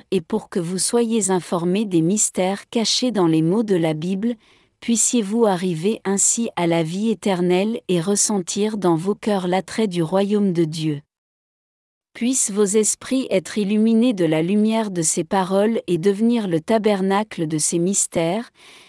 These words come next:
car il n'est pas de consolation plus grande ni de bonheur plus doux que la compréhension spirituelle des enseignements divins. Chantez ou récitez matin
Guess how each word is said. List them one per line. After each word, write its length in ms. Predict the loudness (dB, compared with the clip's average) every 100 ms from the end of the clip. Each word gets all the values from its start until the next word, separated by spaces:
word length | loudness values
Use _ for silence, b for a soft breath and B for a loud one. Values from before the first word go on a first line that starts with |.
| B -4
car 220 | 0 2
il 180 | 4 4
n'est 120 | 2
pas 200 | 2 2
de 120 | 2
consolation 880 | 0 0 0 2 2 2 0 0 -2
plus 240 | -2 -2 0
grande 480 | 0 0 2 0 0
ni 200 | 2 2
de 140 | 2
bonheur 580 | 0 2 2 2 0 -4
plus 240 | -8 -4 0
doux 180 | 0
que 160 | -2 -2
la 200 | -2 -2
compréhension 920 | -2 -2 -2 -2 0 0 -2 -2 -2
spirituelle 960 | -2 -2 -2 0 -2 -4 0 0 0 0
des 220 | 0 2
enseignements 680 | 0 0 2 2 4 2 2
divins. 460 | -2 -6 -4 -6 -12 _ _ _ _ _ _ _ _ _ _
Chantez 580 | -4 0 0 0 0 -2 0
ou 100 | -2
récitez 600 | 0 0 -2 -2 0 2
matin 540 | 2 0 -2 -4 -4